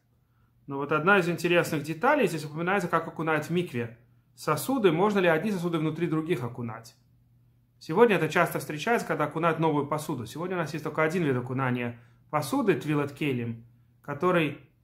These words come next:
может быть, закон Торы, может быть, раввинский закон, как, похоже, Рамбам считает, хотя и Рамбама есть разные интерпретации, что он имел в виду.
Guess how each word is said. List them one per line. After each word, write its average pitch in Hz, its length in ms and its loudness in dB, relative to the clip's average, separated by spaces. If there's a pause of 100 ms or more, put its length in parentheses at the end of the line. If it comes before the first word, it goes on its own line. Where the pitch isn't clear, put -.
(280)
может 160 220 0
быть, 139 120 -2
закон 160 260 0
Торы, 240 240 6
может 147 220 0
быть, 131 80 -8
раввинский 190 400 -2
закон, 160 280 0
как, 139 180 -10
похоже, 139 360 -4
Рамбам 127 340 0
считает, 117 460 -8
хотя 160 320 -6
и 147 140 -2
Рамбама 143 440 -2
есть 120 140 -6
разные 117 300 -4
интерпретации, 151 600 -4
что 151 200 -8
он 135 120 -6
имел 131 200 -4
в 123 80 -6
виду. 120 360 -6